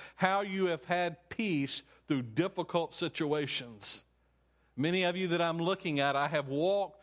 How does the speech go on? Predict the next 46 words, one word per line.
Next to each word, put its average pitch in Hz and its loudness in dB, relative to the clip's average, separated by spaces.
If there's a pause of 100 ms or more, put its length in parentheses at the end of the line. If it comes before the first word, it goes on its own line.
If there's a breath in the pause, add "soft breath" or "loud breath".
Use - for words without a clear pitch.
(160 loud breath)
through 185 2
that 151 0
valley 160 2
of 139 -2
death 160 0
with 117 -4
you, 120 0
a 117 0
loss 131 0
of 139 0
a 139 0
loved 151 0
one. 110 -2 (520 loud breath)
And 151 2
you 185 2
have 160 -2
shared 196 0
with 156 0
me 156 0
about 147 2
a 120 0 (340 loud breath)
peace 170 0
that 151 -2
just 151 -2
is 151 0
there. 160 0
We 139 0
talk 165 0
about 156 0
that 143 0 (280 loud breath)
peace 202 0
that 160 0
passes 156 0
understanding. 156 0 (340 soft breath)
I've 143 4
walked 180 0
through 180 2
the 165 2
valley 180 0
with 160 -2
some 175 0
of 165 0
you 165 2
and 151 -4
going 170 0
through 160 0